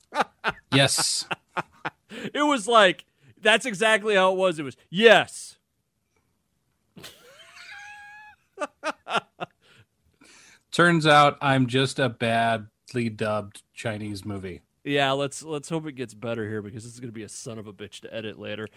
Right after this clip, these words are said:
Speaker 1: Uh, anyways, uh,
Speaker 2: Ah.
Speaker 1: a couple things I want to, uh, get to real quick. Uh, congratulations to you, Justin. You got your first covid shot today.
Speaker 2: I did. There's been a lot of talk of, you know, uh,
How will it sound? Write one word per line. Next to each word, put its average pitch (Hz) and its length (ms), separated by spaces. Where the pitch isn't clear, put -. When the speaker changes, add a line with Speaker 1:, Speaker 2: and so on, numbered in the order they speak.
Speaker 1:
Uh, 165 180
anyways, 185 500
uh, 180 60
Speaker 2:
Ah. 160 140
Speaker 1:
a 151 100
couple 214 240
things 175 280
I 160 80
want 156 220
to, 143 200
uh, 123 100
get 135 260
to 139 140
real 131 220
quick. 131 380
Uh, 151 160
congratulations 180 960
to 175 100
you, 190 240
Justin. 185 500
You 180 140
got 170 340
your 175 100
first 170 340
covid 196 320
shot 117 320
today. 101 340
Speaker 2:
I 190 460
did. 123 640
There's 123 260
been 131 160
a 135 40
lot 127 280
of 120 80
talk 127 440
of, 120 520
you 113 180
know, 104 340
uh, 98 560